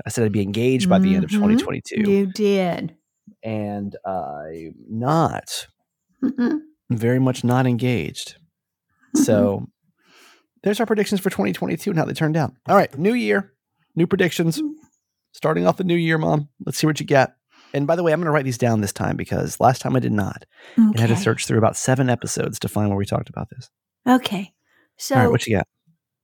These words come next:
Speaker 2: Yeah. Okay. So, um, my prediction for myself in twenty twenty-three is that I'm going to find a new group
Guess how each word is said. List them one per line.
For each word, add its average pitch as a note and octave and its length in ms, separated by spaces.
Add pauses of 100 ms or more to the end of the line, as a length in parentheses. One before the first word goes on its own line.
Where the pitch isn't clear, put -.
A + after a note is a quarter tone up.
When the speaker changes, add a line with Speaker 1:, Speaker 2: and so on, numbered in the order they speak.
(1000)
Speaker 2:
Yeah. F3 320 (240)
Okay. A3+ 420 (360)
So, C#4 560 (160)
um, A#3+ 400 (420)
my C#4 640 (100)
prediction A3+ 680
for G#3+ 200
myself G3 1160 (600)
in G#3+ 180
twenty A#3 340
twenty-three G#3 840
is G3 240
that A3 120
I'm A#3+ 200
going B3+ 360
to A3 140
find G#3 580
a G3+ 120
new G#3+ 440
group G#3+ 560